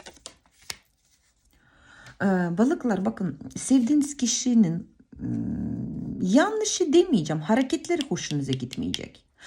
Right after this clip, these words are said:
Bakın yapılan hareketleri, konuşma değil, hareket. Bakın konuşma ayrı, hareket ayrı. Ne yapacaksa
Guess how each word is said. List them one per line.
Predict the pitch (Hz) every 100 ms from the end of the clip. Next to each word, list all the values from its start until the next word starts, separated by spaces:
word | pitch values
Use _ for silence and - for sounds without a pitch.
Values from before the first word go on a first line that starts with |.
| - -
Bakın | 254 233 196
yapılan | 254 262 320
hareketleri, | 330 226 226 185 - 117 - - _
konuşma | - 196 208 - 202 180
değil, | 180 175
hareket. | - - 143 131 139 135 165 131 - -
Bakın | 139 143
konuşma | 147 151 165 - 180 151
ayrı, | 170 147 135 277 -
hareket | 143 117 - 170 -
ayrı. | 123 113 - - - -
Ne | 175 226
yapacaksa | 403 392 - 233 208 - - - -